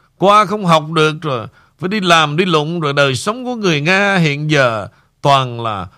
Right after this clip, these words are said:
hút sách, cái là hối lộ tham nhũng một chính quyền không ra gì. Mẹ này nói những điều rất là thiếu căn bản, nói theo lối nịnh bợ và viết theo là cái lối đặt hàng.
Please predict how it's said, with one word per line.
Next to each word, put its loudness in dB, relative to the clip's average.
hút 0
sách, -2
cái -6
là -4
hối -2
lộ 2
tham 0
nhũng -4
một -4
chính -8
quyền -2
không -4
ra 0
gì. -4
Mẹ -4
này -4
nói -4
những -10
điều 2
rất -6
là -6
thiếu 2
căn -2
bản, -4
nói -8
theo -4
lối -2
nịnh -2
bợ 4
và -6
viết -2
theo 0
là -4
cái -2
lối 0
đặt -2
hàng. -2